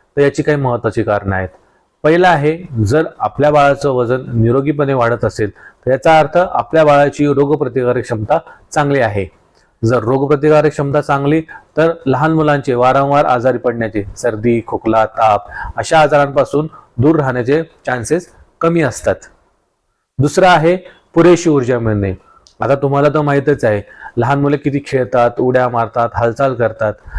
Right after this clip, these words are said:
आता ह्या सगळ्या गोष्टी करण्यासाठी मा-, मुलांना आवश्यक असते ती ऊर्जा. आणि जर बाळाचं वजन जर व्यवस्थित वाढत असेल, निरोगी पद्धतीने वाढत असेल, तर लहान मुलांना ही ऊर्जा व्यवस्थितपणे पुरते आणि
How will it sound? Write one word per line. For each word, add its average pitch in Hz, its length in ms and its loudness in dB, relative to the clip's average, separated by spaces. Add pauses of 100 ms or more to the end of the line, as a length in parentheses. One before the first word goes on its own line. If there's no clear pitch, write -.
(140)
आता 120 180 -2
ह्या 143 200 2
सगळ्या 165 260 2
गोष्टी 156 440 -2
करण्यासाठी 156 440 -2
मा-, 147 360 0
मुलांना 147 360 0
आवश्यक 139 360 0
असते 135 220 -4
ती 208 320 -4
ऊर्जा. 120 320 0 (600)
आणि 127 180 0
जर 151 300 4 (180)
बाळाचं 127 400 2
वजन 120 360 -2
जर 175 60 0
व्यवस्थित 160 420 2
वाढत 143 280 2
असेल, 160 280 0 (340)
निरोगी 139 280 2
पद्धतीने 156 460 0
वाढत 135 260 0
असेल, 151 240 0 (340)
तर 180 140 4 (220)
लहान 147 260 0
मुलांना 151 280 0
ही 151 100 0
ऊर्जा 139 320 2 (280)
व्यवस्थितपणे 143 580 -2
पुरते 139 500 -2 (260)
आणि 151 240 -2